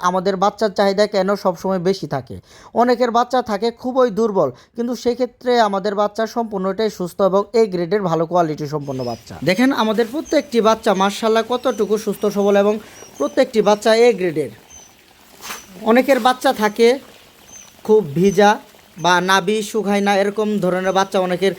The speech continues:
হয়ে থাকে। আর আমাদের প্রত্যেকটি বাচ্চা দেখেন কতটুকু সুস্থ সবল এবং প্রত্যেকটি বাচ্চা ঝরঝরে,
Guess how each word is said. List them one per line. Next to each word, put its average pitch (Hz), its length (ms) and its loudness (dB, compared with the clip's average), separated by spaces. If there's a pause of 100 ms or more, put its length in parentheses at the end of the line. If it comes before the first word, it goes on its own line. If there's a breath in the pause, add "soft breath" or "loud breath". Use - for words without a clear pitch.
(280 loud breath)
হয়ে 180 160 6
থাকে। 190 380 0 (100)
আর 160 200 0
আমাদের 202 360 0
প্রত্যেকটি 247 520 -2
বাচ্চা 190 340 0
দেখেন 180 340 -2 (920)
কতটুকু 233 500 0
সুস্থ 196 400 -4
সবল 202 400 2
এবং 214 260 0
প্রত্যেকটি 262 460 -2
বাচ্চা 202 360 2
ঝরঝরে, 160 600 0